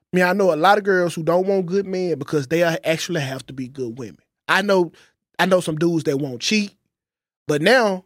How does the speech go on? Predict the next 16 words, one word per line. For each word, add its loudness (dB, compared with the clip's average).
how 2
she -2
gonna 0
fuck 0
off 2
if -2
you 0
ain't 0
fuck -2
off -4
first? -4
You 2
see 2
what 4
I'm 0
saying? 0